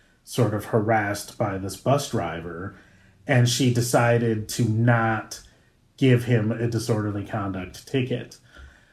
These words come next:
However, later on in the week, when the Capital Times began investigating, she changed her mind and served this kid with a, a four hundred and thirty-nine dollar disorderly conduct ticket,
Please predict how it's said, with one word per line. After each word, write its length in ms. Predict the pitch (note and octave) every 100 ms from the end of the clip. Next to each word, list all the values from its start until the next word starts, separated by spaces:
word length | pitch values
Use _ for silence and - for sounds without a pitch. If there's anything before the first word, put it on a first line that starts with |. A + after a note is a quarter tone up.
| _ _
However, 1160 | - C#3+ B2 B2+ C#3 B2+ C3 A#2 A#2 B2+ - - - -
later 500 | C#3 C#3 D3 C#3 C3
on 260 | C3 C3 B2
in 100 | A#2+
the 100 | A#2
week, 380 | B2 A#2+ A#2+ A#2
when 180 | A#2+
the 80 | A2
Capital 680 | G#2+ - G#2+ A#2+ G#2+ G#2 A2 -
Times 580 | A#2 G#2+ G#2 G#2 G#2
began 400 | - B2+ A2+ G#2
investigating, 960 | G2+ G#2 D#3+ D#3 A#2+ A2 G2+ G#2 A2+ - - _ _ _ -
she 280 | C#3+ - C3
changed 380 | C#3 B2+ A#2+ -
her 140 | A#2+
mind 580 | A2 C#3 C3+ A2+ A2+ G#2+
and 440 | - B2+ A2+ A2+ -
served 540 | - C#3+ B2 A2 G#2
this 340 | A2 G#2 - -
kid 320 | - C#3 A2+
with 180 | G#2+ G#2
a, 300 | A2 G2+ G2 - - - _ _
a 100 | C#3+
four 460 | A#2+ - C#3 C3 B2+
hundred 480 | A#2+ - D3 C3+ B2+
and 160 | A#2
thirty-nine 580 | - B2+ A#2+ A2+ G#2 G#2
dollar 420 | G#2 G2 G2 F#2+
disorderly 560 | F2+ F#2+ - F2+ F2+ F2+
conduct 480 | - G2+ F#2 F2 -
ticket, 500 | D#2+ D2+ E2 D#2